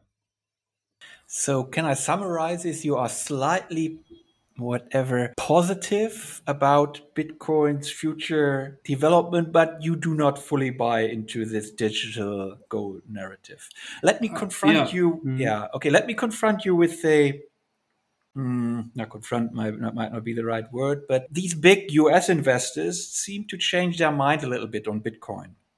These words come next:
Speaker 1: Like Paul Tudor Jones, for example, he recently gave a C N B C interview in which he said, I quote him now, "The only thing that I know for certain is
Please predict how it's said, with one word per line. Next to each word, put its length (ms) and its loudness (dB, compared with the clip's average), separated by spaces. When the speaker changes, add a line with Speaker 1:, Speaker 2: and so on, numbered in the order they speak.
Speaker 1:
Like 360 0
Paul 220 2
Tudor 260 -2
Jones, 340 -2
for 160 -4
example, 480 -4
he 100 -6
recently 440 -6
gave 320 -2
a 440 -4
C 200 -12
N 80 -6
B 100 -12
C 300 -4
interview 580 -4
in 200 -6
which 240 -2
he 100 -10
said, 440 0
I 60 -4
quote 400 -6
him 160 -6
now, 380 -4
"The 160 -2
only 320 4
thing 320 0
that 140 0
I 100 0
know 220 4
for 200 -4
certain 600 -2
is 340 -4